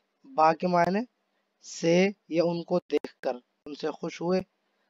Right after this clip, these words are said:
وکان اسماعیل ولدن صغیرن، اور اسماعیل علیہ السَّلَامُ چھوٹے لڑکے تھے۔ صغیرن کے معنی آتے ہیں چھوٹا۔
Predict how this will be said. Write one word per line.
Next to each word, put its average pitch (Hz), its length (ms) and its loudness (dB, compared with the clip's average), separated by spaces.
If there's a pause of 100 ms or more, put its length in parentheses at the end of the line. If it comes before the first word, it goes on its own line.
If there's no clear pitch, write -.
(280)
وکان 180 560 4
اسماعیل 160 800 0 (400)
ولدن 151 580 -2
صغیرن، 151 680 -4 (1600)
اور 170 300 4 (140)
اسماعیل 170 500 4
علیہ 175 260 4
السَّلَامُ 165 640 4
چھوٹے 165 600 -2
لڑکے 151 380 -4
تھے۔ 123 260 -8
صغیرن 165 500 -6
کے 165 100 -6
معنی 165 180 -2
آتے 160 220 -2
ہیں 160 80 -4
چھوٹا۔ 147 360 -6